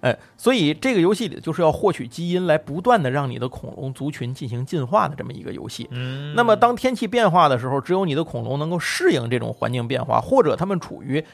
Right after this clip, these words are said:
Speaker 1: 或这个天气不影响的区域内的时候，比如啊，这一回合是山地这个降温，那你在山地之外的地方不受影响，在山地地区呢，只有这种耐寒的恐龙才能活着，剩下的都得死。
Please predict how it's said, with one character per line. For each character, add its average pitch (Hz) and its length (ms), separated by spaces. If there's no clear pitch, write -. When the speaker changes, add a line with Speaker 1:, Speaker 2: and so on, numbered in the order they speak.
Speaker 1:
或 - 180
这 214 140
个 151 80
天 220 240
气 190 160
不 233 220
影 160 200
响 220 220
的 113 80
区 143 240
域 127 140
内 131 120
的 107 120
时 - 120
候， 127 160
比 139 120
如 147 80
啊， 175 160
这 190 160
一 151 100
回 156 180
合 147 240
是 135 400
山 254 280
地 240 240
这 139 140
个 127 100
降 156 240
温， 151 220
那 185 120
你 143 160
在 175 140
山 254 260
地 180 280
之 220 240
外 247 180
的 123 80
地 117 100
方 110 220
不 - 80
受 113 160
影 110 180
响， - 220
在 202 100
山 262 240
地 254 160
地 156 160
区 151 200
呢， 131 120
只 202 140
有 147 120
这 139 80
种 143 200
耐 202 160
寒 123 240
的 247 80
恐 110 200
龙 113 200
才 113 140
能 113 140
活 - 240
着， 113 120
剩 240 220
下 151 80
的 110 140
都 123 180
得 120 100
死。 - 260